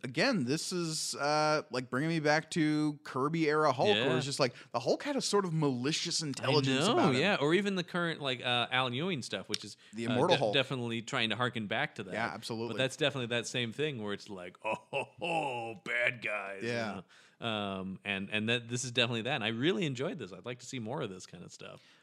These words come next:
Speaker 1: Um, because his inevitable conclusion is just to smash through the pillar,
Speaker 2: Yeah.
Speaker 1: which was pretty
Speaker 2: It just
Speaker 1: awesome.
Speaker 2: br-, just snaps in half.
Speaker 1: It was, like, the shooting of it is funky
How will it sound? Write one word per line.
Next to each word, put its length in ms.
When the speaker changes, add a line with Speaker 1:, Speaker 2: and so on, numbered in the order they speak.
Speaker 1:
Um, 300
because 300
his 160
inevitable 680
conclusion 540
is 100
just 220
to 160
smash 760
through 400
the 120
pillar, 500
Speaker 2:
Yeah. 160
Speaker 1:
which 160
was 100
pretty 280
Speaker 2:
It 60
just 300
Speaker 1:
awesome. 200
Speaker 2:
br-, 260
just 240
snaps 400
in 80
half. 480
Speaker 1:
It 100
was, 360
like, 240
the 120
shooting 600
of 200
it 160
is 320
funky 640